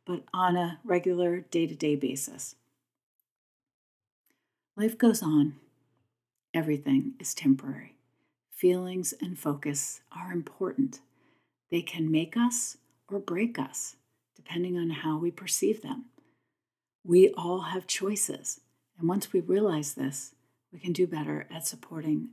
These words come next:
ourselves, especially in times where we feel like we're entering into the trenches.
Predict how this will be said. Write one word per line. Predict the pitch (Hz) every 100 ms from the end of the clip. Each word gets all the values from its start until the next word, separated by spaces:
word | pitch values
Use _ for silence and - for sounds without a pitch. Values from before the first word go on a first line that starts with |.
| -
ourselves, | 156 156 147 - 175 - - - - - _ _ _
especially | 170 - - 190 185 - - - - _ _ _ _ -
in | 170
times | 151 - 156 151 147 143
where | 156 151
we | 147 143
feel | 170 160
like | 156 143 143
we're | -
entering | - 151 - 143 147 135
into | 143 -
the | 143
trenches. | - - 139 - - - -